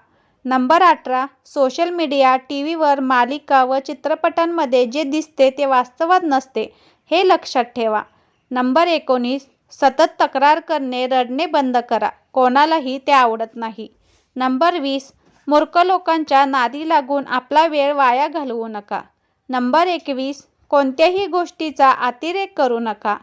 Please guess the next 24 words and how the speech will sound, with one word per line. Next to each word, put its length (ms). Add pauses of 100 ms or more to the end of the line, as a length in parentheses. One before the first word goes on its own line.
(500)
नंबर 420
बावीस, 500 (440)
आळसामुळे 800 (140)
आपली 460
व्यक्तिमत्व, 760 (500)
कर्तव्य 520
आणि 320
बुद्धी 440
नेहमीच 520
मागे 320
राहते. 460 (520)
नंबर 460
तेवीस, 460 (380)
मनात 480
न्यूनगंड 600
ठेवू 400
नका, 340 (240)
स्वतःला 640
कमी 440
लेखण्याने 580
स्वतःबद्दलचा 1400
आत्मविश्वास 840
कमी 280
होतो. 500